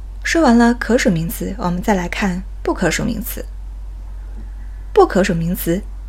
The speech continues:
分为两种：抽象名词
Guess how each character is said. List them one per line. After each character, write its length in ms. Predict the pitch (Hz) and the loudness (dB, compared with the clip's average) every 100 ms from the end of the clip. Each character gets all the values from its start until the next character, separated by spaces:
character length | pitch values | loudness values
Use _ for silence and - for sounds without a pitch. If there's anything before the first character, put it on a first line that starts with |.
| - - - | -12 -12 2
分 160 | 254 | 6
为 80 | 233 | 8
两 240 | 175 - | 6 4
种： 140 | 202 - - - - - - - - - - - - - - | 2 -2 -6 -12 -12 -12 -12 -12 -12 -10 -12 -12 -12 -12 -10
抽 200 | - 330 | -2 2
象 200 | 339 240 | 6 6
名 160 | 185 190 | 6 2
词 300 | - 170 | 0 -2